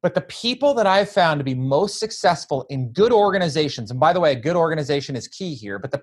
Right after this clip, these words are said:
people I've found to be most successful in good organizations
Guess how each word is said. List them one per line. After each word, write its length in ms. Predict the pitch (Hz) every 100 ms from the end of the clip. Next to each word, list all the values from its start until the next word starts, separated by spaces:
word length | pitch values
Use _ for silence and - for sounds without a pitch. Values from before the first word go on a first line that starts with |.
| -
people 260 | 247 269 294
I've 180 | 285 -
found 220 | 175 165
to 40 |
be 120 | 143 127
most 520 | 131 151 208 240 -
successful 640 | 269 - 175 160 - 160
in 220 | 120 131 110
good 300 | - 180 220
organizations 880 | 240 233 240 233 196 147 143 165 151